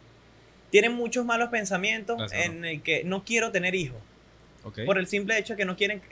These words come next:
Speaker 1: tener la misma carga que con sus padres porque sus papás no fueron el mejor, los mejores padres del mundo. Entonces, como que, verga,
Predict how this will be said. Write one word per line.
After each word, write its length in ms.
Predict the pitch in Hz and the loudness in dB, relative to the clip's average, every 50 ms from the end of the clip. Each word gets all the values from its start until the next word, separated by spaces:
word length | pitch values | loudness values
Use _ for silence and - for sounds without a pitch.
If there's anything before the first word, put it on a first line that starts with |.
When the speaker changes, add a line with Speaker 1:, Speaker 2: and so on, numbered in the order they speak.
| - - | -2 0
Speaker 1:
tener 260 | 185 175 170 165 160 | 2 2 2 2 2
la 120 | 190 196 196 | 2 0 0
misma 280 | 202 202 202 202 190 - | 0 -2 -4 -4 0 0
carga 260 | 208 196 196 196 185 | 2 2 2 0 -4
que 100 | 202 185 | -8 -10
con 200 | - - 175 151 | -8 -8 -10 -8
sus 140 | - 160 147 | -8 -2 2
padres 320 | - 196 185 170 180 175 | 4 6 6 6 4 0
porque 200 | - 170 - 151 | -2 -6 -6 -6
sus 160 | 143 - 151 135 | -8 -8 -8 -10
papás 280 | 147 135 196 202 185 180 | -2 2 4 4 4 4
no 100 | 165 156 | 0 -2
fueron 380 | - 185 175 175 185 190 180 - - | 0 2 2 2 0 -4 -8 -6 -2
el 180 | - 180 175 | 0 0 0
mejor, 460 | 180 185 180 175 175 208 233 240 240 240 | 0 0 -2 -2 -2 -4 -4 -2 -2 -2
los 180 | 233 226 214 | -2 -4 -4
mejores 380 | 214 214 214 247 254 254 247 247 | -4 -4 -4 -2 -2 -2 -2 2
padres 360 | - 240 240 226 220 233 226 | 4 4 4 4 2 0 -2
del 120 | 220 202 202 | -2 -2 -2
mundo. 380 | 202 202 196 185 180 196 202 - - - - - - - - - - - - - - - - - - - - - | -2 -2 -2 -2 -2 -4 -6 -8 -12 -20 -20 -20 -20 -20 -20 -20 -20 -20 -20 -20 -20 -20 -20 -20 -20 -20 -8 -6
Entonces, 360 | 170 160 165 185 180 196 214 | -4 -2 0 0 0 0 -2
como 180 | 208 208 202 196 | -2 -2 -4 -2
que, 80 | 214 | 0
verga, 340 | 226 233 220 196 175 143 | 0 2 2 2 2 0